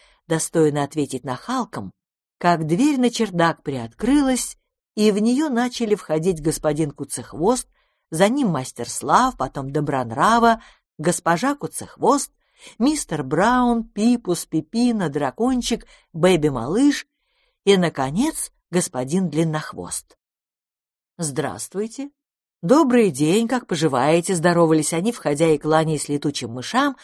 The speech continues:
что было довольно сложно, так как те висели под потолком.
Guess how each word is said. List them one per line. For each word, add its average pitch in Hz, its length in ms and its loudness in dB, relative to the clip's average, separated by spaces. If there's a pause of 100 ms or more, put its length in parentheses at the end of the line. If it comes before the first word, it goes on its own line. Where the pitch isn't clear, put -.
(280)
что - 220 0
было 302 220 0
довольно 262 420 0
сложно, 233 680 0 (280)
так 156 160 0
как 143 180 -4
те 277 200 2
висели 185 420 0
под - 200 -8
потолком. 147 680 -6